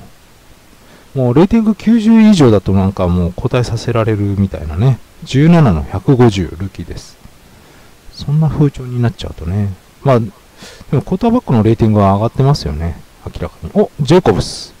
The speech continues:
レッドルーキーいいっすね。結構いるでしょ、人数。ホーネット。二九九。ホーネット先生ですね。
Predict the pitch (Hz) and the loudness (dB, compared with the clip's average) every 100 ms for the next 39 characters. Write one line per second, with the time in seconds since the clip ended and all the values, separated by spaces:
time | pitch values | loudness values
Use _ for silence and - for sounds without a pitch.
0 | - 170 214 - 196 190 - 113 98 95 | -2 -2 -2 -2 2 2 0 -2 -2 -4
1 | 87 71 - _ _ - - _ - _ | -4 -6 -16 _ _ -20 -20 _ -20 _
2 | _ _ - - - - - - - - | _ _ -20 -20 -20 -20 -20 -20 -20 -6
3 | 220 135 143 196 117 95 87 85 78 69 | -2 2 4 4 2 0 0 0 -4 -14
4 | - _ _ - _ _ _ _ _ _ | -18 _ _ -20 _ _ _ _ _ _
5 | _ - 170 101 - - _ _ _ _ | _ 2 2 2 -6 -20 _ _ _ _
6 | _ _ - _ _ _ _ - - 147 | _ _ -20 _ _ _ _ -14 0 0
7 | - 95 - - _ - - - - - | 0 -4 -6 -20 _ -20 -20 -20 -20 -20
8 | - - - - - - _ _ - - | -20 -20 -20 -20 -20 -20 _ _ -20 0
9 | 202 151 98 - 87 - 80 - 92 104 | 2 2 0 -6 -6 -6 -10 -8 -4 -4